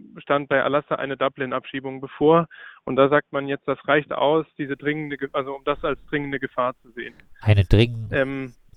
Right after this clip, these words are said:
Speaker 2: eine, äh, praktisch dann, äh, eventuell erschwerte Abschiebung, äh, das, äh, wäre,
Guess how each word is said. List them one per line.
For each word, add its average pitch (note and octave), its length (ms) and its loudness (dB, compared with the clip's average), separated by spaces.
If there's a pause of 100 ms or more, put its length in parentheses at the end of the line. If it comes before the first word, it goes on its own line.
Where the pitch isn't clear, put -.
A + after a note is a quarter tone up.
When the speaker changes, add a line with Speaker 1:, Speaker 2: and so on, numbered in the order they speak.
(360)
Speaker 2:
eine, G2+ 380 6
äh, F#2+ 240 8
praktisch - 500 2
dann, F#2 320 4
äh, F#2 400 4 (200)
eventuell G2 560 6
erschwerte G2+ 640 8
Abschiebung, G2+ 800 6
äh, F#2+ 480 6
das, F#2 320 4
äh, F2+ 340 6 (240)
wäre, F2+ 600 6